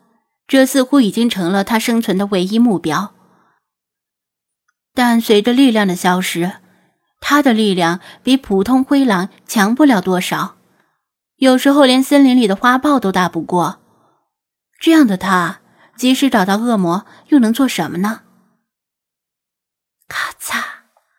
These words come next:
前方的树林中传来彩断细枝的轻响，法推条件反射般立刻窜出去。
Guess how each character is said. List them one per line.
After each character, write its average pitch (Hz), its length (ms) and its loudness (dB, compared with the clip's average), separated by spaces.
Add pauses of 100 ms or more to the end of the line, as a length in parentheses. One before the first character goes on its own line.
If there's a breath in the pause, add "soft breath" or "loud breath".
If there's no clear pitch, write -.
(1500)
前 269 220 2
方 311 160 4
的 277 120 6
树 262 180 0
林 208 240 0
中 240 300 -2 (680)
传 269 200 4
来 277 100 4
彩 202 320 0
断 226 180 0
细 226 240 -2
枝 214 140 -8
的 202 140 -2
轻 240 260 0
响， 180 360 -6 (680)
法 254 180 2
推 320 160 2
条 254 260 -2
件 302 200 4
反 180 200 0
射 294 220 2
般 180 220 -2 (180 loud breath)
立 320 160 4
刻 233 100 -4
窜 226 280 -2
出 180 160 -6
去。 170 300 -10